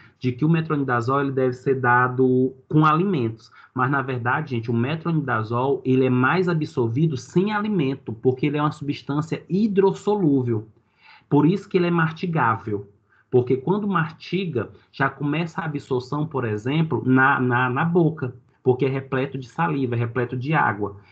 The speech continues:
Então, o metronidazol, a orientação não é nem com, com, com alimento, é sem alimento.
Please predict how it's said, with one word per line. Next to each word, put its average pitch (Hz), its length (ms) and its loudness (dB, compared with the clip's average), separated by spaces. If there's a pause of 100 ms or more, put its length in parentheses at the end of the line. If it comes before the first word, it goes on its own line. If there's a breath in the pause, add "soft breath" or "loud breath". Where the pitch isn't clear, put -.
(120)
Então, 127 280 4
o 127 60 4
metronidazol, 147 720 0
a 139 100 0
orientação 131 540 0
não 123 100 2
é 120 60 2
nem 135 160 2
com, 214 260 -2
com, 190 320 0
com 180 100 0
alimento, 165 500 0
é 123 60 -2
sem 180 340 -2
alimento. 120 680 0